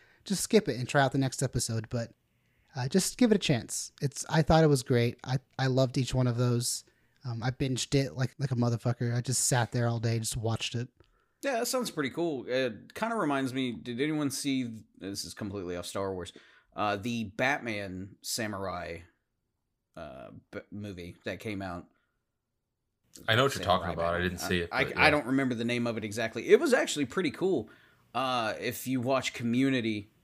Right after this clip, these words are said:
Speaker 2: uh, Dean, the Dean, plays
Speaker 3: Hmm.
Speaker 2: the voice of the Joker, and he's actually
Speaker 3: Okay.
Speaker 2: pretty good.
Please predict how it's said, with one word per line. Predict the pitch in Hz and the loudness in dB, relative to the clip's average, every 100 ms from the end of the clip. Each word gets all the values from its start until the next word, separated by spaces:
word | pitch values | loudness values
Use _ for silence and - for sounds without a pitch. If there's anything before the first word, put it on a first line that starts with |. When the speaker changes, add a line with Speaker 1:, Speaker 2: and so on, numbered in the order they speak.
| _ | _
Speaker 2:
uh, | 95 92 | -8 -8
Dean, | 104 117 120 139 139 - _ _ _ - | -6 -2 0 0 -2 -14 _ _ _ -8
the | 113 | -6
Dean, | 104 117 143 156 139 _ _ - | -4 -2 0 -2 -6 _ _ -8
plays | 120 117 117 110 - | 0 2 2 0 -4
Speaker 3:
Hmm. | |
Speaker 2:
the | 113 - | -6 0
voice | 147 131 - | 2 2 2
of | 147 | 2
the | 120 | 0
Joker, | 101 110 110 170 | -2 -2 0 0
and | 170 - - _ | 0 -6 -20 _
he's | - 226 | -4 -2
actually | 302 - | 0 0
Speaker 3:
Okay. | 302 359 | 2 4
Speaker 2:
pretty | 370 | 4
good. | - | 2